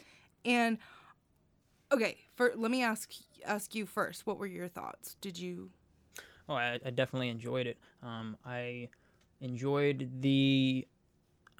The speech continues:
Speaker 2: I wouldn't say it was unspoken camaraderie,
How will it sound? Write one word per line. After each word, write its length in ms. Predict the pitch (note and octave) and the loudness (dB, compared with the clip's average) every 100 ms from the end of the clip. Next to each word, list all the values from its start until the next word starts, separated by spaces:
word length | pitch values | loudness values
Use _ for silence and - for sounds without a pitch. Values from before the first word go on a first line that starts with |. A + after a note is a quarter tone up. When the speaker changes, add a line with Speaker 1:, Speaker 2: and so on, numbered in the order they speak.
| - - - - - - | -18 -16 -18 -18 -18 -10
Speaker 2:
I 40 | |
wouldn't 200 | D#3 E3 | -8 -6
say 440 | - D3+ D3 C#3+ C3 | -6 -2 -2 -2 -4
it 180 | C3+ B2 | -6 -6
was 600 | C#3 C#3 C3 B2+ B2+ B2 - _ _ _ _ _ _ _ _ _ _ _ | -2 0 2 0 -2 -6 -10 _ _ _ _ _ _ _ _ _ _ _
unspoken 800 | C3 A#2 - - D#3 - E3+ E3+ | -8 -8 -6 0 0 -2 -6 -6
camaraderie, 800 | - F3 F3 F3+ F#3 F#3 F#3 F3 | -6 -4 -4 -4 -2 -2 -2 -6